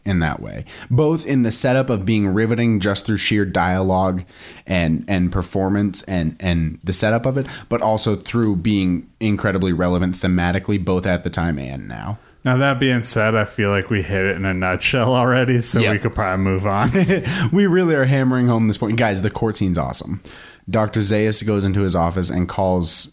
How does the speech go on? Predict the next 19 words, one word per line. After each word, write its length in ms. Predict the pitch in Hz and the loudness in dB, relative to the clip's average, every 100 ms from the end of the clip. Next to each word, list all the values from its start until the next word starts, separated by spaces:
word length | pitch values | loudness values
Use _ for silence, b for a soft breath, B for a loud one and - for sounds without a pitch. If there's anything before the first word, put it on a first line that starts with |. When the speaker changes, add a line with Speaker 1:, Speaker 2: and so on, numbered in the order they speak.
| _ | _
Speaker 1:
Taylor 400 | - 87 76 50 50 | -4 -2 -2 -6 -12
in. 260 | 52 50 - _ | -12 -14 -14 _
Um, 220 | 101 98 | -2 0
and 140 | 104 104 | 2 2
he 60 | 104 | 2
says, 180 | 107 | 0
basically, 440 | 101 123 120 101 95 B B | 0 0 0 -2 -2 B B
"Here's 280 | - 127 127 | -2 0 2
what's 140 | 123 104 | 0 -2
going 440 | 107 110 101 101 | -2 0 2 2
to 60 | 90 | 0
happen 360 | 92 80 73 - | -2 -2 -6 -8
to 100 | 50 | -10
you. 200 | 50 - _ _ b b b b | -10 -14 _ _ b b b b
I'm 180 | 101 98 | -2 0
going 340 | 95 95 95 95 | 0 0 0 0
to 220 | 98 85 | 0 0
lobotomize 720 | 78 85 80 78 85 87 85 | 0 0 2 2 2 2 0
you. 260 | 92 123 | 0 -2